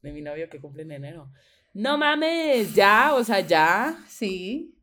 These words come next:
Speaker 2: Y a-, ala, y cumple en enero y
Speaker 1: Y San
Speaker 2: pasando
Speaker 1: Valentín.
Speaker 2: Navidad, qué hueva.
Speaker 1: Sí,
Speaker 2: No,
Speaker 1: güey,
Speaker 2: esas
Speaker 1: Navidad,
Speaker 2: co-
Speaker 1: aniversario, San Valentín, <laughs> su cumpleaños, mi cumpleaños, todo en un lapso de tre-, cuatro
Speaker 2: El
Speaker 1: meses.
Speaker 2: año se va a la
Speaker 1: <laughs>
Speaker 2: chingada después de que yo cumplo años.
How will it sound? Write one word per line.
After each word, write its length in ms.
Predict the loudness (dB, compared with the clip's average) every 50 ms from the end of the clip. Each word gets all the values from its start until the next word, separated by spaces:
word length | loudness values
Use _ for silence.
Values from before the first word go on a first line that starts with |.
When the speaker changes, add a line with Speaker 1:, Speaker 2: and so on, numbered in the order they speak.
| _ _ -6
Speaker 2:
Y 160 | -2 0 0
a-, 400 | 0 0 -2 -2 -2 0 0 0
ala, 280 | 0 0 0 0 -2 -2
y 100 | -4 -4
cumple 360 | -2 0 0 0 0 -2 -4
en 80 | -2
enero 540 | -2 -2 -2 -2 -4 -2 -2 -2 -4 -4 -4
y 240 | -6 -6 -6 -4 -4
Speaker 1:
Y 40 | -4
San 120 | -2 0
Speaker 2:
pasando 180 | 0 0 0 0
Speaker 1:
Valentín. 280 | 0 0 2 0 0 0
Speaker 2:
Navidad, 720 | -2 -2 -2 -2 -2 -4 -4 -4 -4 -4 -4 -6 -8 -10
qué 180 | -12 -12 -12 -12
hueva. 920 | -14 -14 -14 -12 -10 -8 -6 -6 -6 -6 -8 -10 -12 -14 -18 -20 -20 _ _ _
Speaker 1:
Sí, 300 | -8 -6 -6 -6 -6 -6 0
Speaker 2:
No, 60 | 2
Speaker 1:
güey, 120 | 2 2 2
Speaker 2:
esas 180 | 2 0 0 0
Speaker 1:
Navidad, 400 | 2 4 6 6 6 6 4 2
Speaker 2:
co- 60 | -2 -4
Speaker 1:
aniversario, 840 | -4 -2 -2 0 0 0 -2 0 0 -2 0 0 0 0 0 -2 -2
San 180 | -4 -6 -6 -2
Valentín, 600 | -2 0 2 2 0 0 0 0 0 0 -2 -4 -4 -8 -12 _
<laughs> 160 | _ _ _
su 160 | -10 -8 -8 -6
cumpleaños, 680 | -6 -8 -8 -6 -6 -6 -6 -6 -6 -8 -8 -10 -10 -10
mi 120 | -10 -8
cumpleaños, 680 | -8 -8 -6 -4 -4 -2 -2 -2 -4 -6 -8 -10 -6 -2
todo 440 | 0 0 0 0 0 -2 -4 -8 -14 _ _ _ _ _ _ -6
en 160 | -6 -4 -4
un 140 | -4 -2 0
lapso 260 | 0 0 0 -2 -4
de 140 | -4 -4 -4
tre-, 300 | -4 -4 -6 -6 -8 -6
cuatro 260 | -4 -4 -4 -2 -4 -4
Speaker 2:
El 180 | -2 -2 0
Speaker 1:
meses. 40 | 0
Speaker 2:
año 380 | 0 0 0 0 0 -2 -2 -4
se 160 | -4 -4 -4
va 140 | -4 -4 -4
a 20 |
la 160 | -4 -6 -6
Speaker 1:
<laughs> 0 |
Speaker 2:
chingada 500 | -6 -4 -2 -2 0 -2 -2 -2 -4 -6
después 460 | -6 -6 -6 -8 -10 -12 -12 -10 -10
de 100 | -10 -12
que 120 | -12 -12 -12
yo 180 | -12 -14 -14
cumplo 400 | -14 -14 -16 -14 -14 -14 -14 -14
años. 500 | -16 -16 -20 -20 -20 -20 -20 -20 -20 -20